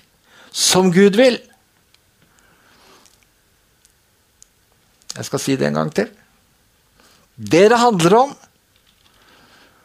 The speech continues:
Guds virksomhet er ment å gjøre noe med motivasjonen din, slik at din vilje til å ta valg som Gud vil,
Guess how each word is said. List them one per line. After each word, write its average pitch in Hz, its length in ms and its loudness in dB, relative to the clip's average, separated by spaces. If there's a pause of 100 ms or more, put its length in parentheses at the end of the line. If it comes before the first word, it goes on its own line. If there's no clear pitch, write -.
(320)
Guds 151 400 -2
virksomhet 214 840 2 (680)
er 143 200 0
ment 226 480 0 (800)
å 151 160 0
gjøre 190 320 4
noe 196 160 4
med 202 240 2
motivasjonen 220 800 2
din, 123 180 0 (1300)
slik 170 400 0
at 170 140 -2
din 233 180 6 (240)
vilje 220 600 4 (500)
til 214 300 2
å 240 80 2
ta 233 200 0
valg 208 440 4 (360)
som 196 400 0
Gud 180 240 2 (280)
vil, 151 340 2